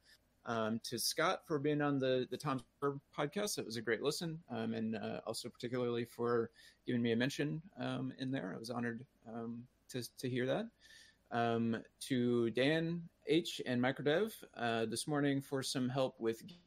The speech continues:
um, helping me figure out a way to use pre-commit and have it avoid checking on files that are not actually relevant, uh, to what I'm doing. And then lastly to K-Match, uh, for working on a fix inside the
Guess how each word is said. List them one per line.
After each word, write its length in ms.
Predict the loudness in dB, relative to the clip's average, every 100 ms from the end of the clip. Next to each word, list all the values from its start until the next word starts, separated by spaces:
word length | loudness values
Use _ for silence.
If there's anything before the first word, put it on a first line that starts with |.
| -18 -12 -12 -4
um, 280 | -2 0 0
helping 300 | -2 0 -2
me 80 |
figure 240 | 0 2 4
out 80 | 6
a 60 |
way 200 | 6 6
to 200 | 4 -2
use 240 | -2 -2 -2
pre-commit 520 | -6 -4 0 2 2
and 140 | 0
have 200 | -4 -2
it 100 | -2 -4
avoid 560 | -8 -4 0 2 2 -2 -10 -20 -20 -6
checking 400 | -2 0 2 2 0
on 200 | 0 -2
files 500 | 0 2 4 2 2
that 140 | 0 0
are 120 | 0
not 180 | 0 0
actually 260 | -2 -4
relevant, 600 | -2 0 0 -4 -8 -18 -14
uh, 160 | -10 -10
to 100 | -8
what 120 | -6
I'm 120 | -4 -2
doing. 240 | -4 -6 _ -20 -20 -18 -4
And 180 | 0 4
then 220 | 4 4
lastly 420 | 2 0 0 0 0
to 300 | 0 2 2
K-Match, 680 | 0 0 2 2 0 -8 -8 -6
uh, 120 | -6
for 180 | 0 2
working 240 | 2 2
on 120 | -2
a 40 | 0
fix 300 | -2 -4 -4
inside 560 | -4 -4 0 0 0
the 240 | -2 -4